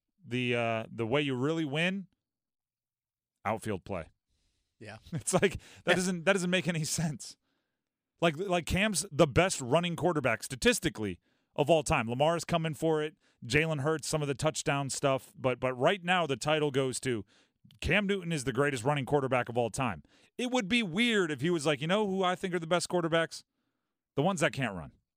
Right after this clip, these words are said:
Speaker 2: Peyton Manning.
Speaker 1: Yeah.
Speaker 2: <laughs>
Speaker 1: Like, I'm, I'm, I'm, I'm a big fan of Joe Burrow 'cause I just hate when guys get out of the pocket.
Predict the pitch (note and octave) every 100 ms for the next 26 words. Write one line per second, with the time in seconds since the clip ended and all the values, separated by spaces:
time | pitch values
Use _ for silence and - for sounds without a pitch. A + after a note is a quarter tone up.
0 | _ G3 D#3+ C3 G#2+ - E3+ F3 G#2 F#3+
1 | G#3+ - D3+ - - _ D#3+ F3+ F3 F3
2 | E3 E3 C3+ G2 G3 G3 F#3 F#3 D#3 -
3 | E3+ E3+ E3 C3+ A2+ D#3 C#3 C3 D#3+ E3
4 | D#3+ C3 F3+ C3 E3 D#3+ D#3+ D3 C3+ C3
5 | B2+ B2+ A2 G#2+ F2+ -